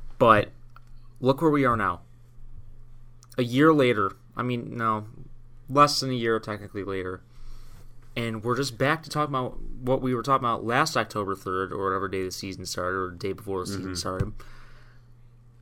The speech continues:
Speaker 1: Nothing's changed between now and then.
Speaker 2: Now, hear me out. What if these guys buy into Kruger and change? What if?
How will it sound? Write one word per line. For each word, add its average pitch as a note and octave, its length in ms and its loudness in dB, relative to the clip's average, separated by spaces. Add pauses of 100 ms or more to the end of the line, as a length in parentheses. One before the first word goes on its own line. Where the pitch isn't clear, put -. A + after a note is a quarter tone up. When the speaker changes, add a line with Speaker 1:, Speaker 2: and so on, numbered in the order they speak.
Speaker 1:
Nothing's B2 480 2
changed G3 280 -2
between B2+ 140 -2
now G2+ 140 0
and F2+ 80 -6
then. F2 140 -8
Speaker 2:
Now, C#3 320 0
hear - 240 -6
me A#2+ 120 -4
out. F#2 200 -6
What C#3 240 4
if - 460 0 (720)
these A2+ 160 -2
guys B2+ 260 2
buy A#2 260 6
into A#2 280 2
Kruger G2 500 0 (100)
and G2 140 -8
change? E2 560 -8 (1500)
What F3 160 8
if? - 340 4